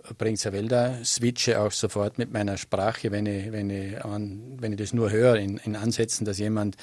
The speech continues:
ein bisschen alemannische Wurzeln hat und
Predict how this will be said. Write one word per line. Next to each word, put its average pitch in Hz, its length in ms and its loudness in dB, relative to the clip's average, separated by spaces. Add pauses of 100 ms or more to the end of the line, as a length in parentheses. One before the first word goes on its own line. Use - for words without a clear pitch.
(680)
ein 95 80 -8
bisschen 113 240 -4
alemannische 107 800 0
Wurzeln 113 420 0
hat 120 480 -2
und 107 560 -2